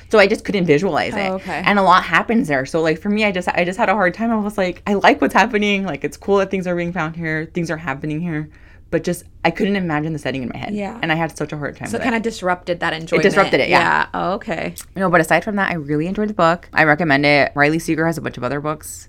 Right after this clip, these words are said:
Speaker 1: and they're, they're, they're fun reads, I think.
Speaker 2: And you've read a couple of the other ones?
Speaker 1: I myself have read, I think it was Survive the Night. So that was, like, another kinda, like, spooky thriller.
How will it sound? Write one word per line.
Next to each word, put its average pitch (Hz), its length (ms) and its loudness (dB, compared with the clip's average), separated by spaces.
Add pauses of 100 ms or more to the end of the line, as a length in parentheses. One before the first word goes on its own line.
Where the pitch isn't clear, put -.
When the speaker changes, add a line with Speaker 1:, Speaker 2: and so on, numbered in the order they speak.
Speaker 1:
and 139 200 -4
they're, 127 560 0
they're, 139 160 -6 (100)
they're 143 140 -4
fun 131 400 -6
reads, 117 500 -8 (160)
I - 120 -8
think. - 360 -14 (100)
Speaker 2:
And 226 120 -6
you've 214 100 -4
read 202 100 2
a 190 40 -2
couple 185 260 -2
of 175 80 -6
the 175 80 -2
other 170 160 -6
ones? 196 380 -10 (180)
Speaker 1:
I 170 540 10
myself 220 380 2
have 180 260 -4
read, 147 640 6 (100)
I 151 60 -2
think 175 160 -4
it 240 100 4
was 165 640 4
Survive 151 540 6
the 160 80 0
Night. 143 560 -4 (300)
So - 100 -16
that 139 100 4
was, 139 160 2
like, 139 140 0
another 127 380 -2
kinda, 123 240 -8
like, - 240 -6
spooky 120 960 -4
thriller. 117 600 2